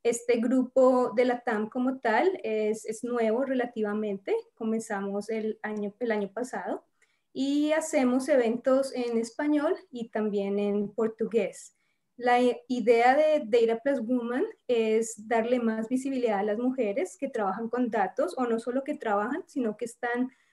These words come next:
am, apasionadas, interesadas, están aprendiendo, eh, sí, eh, datos,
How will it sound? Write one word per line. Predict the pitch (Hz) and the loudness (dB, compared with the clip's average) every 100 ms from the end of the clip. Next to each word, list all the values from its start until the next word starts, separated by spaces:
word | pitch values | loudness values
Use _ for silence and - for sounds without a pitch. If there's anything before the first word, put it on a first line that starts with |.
| _ - | _ -4
am, | 226 220 214 220 | 0 2 2 -2
apasionadas, | 226 214 202 208 226 233 226 226 | -4 -6 -4 0 2 2 2 0
interesadas, | 247 226 208 196 190 240 233 220 220 | -4 -2 -2 -2 -2 0 2 2 -2
están | 226 220 208 | -4 -4 -4
aprendiendo, | 202 226 220 208 208 202 202 202 - | -2 -2 0 0 0 0 2 0 0
eh, | 202 202 196 190 180 _ _ | -4 -4 -4 -8 -10 _ _
sí, | - 302 247 | -6 -4 -4
eh, | 208 202 _ 214 - | -4 -6 _ -14 0
datos, | 220 202 - 311 453 - | 0 0 0 -2 -2 -10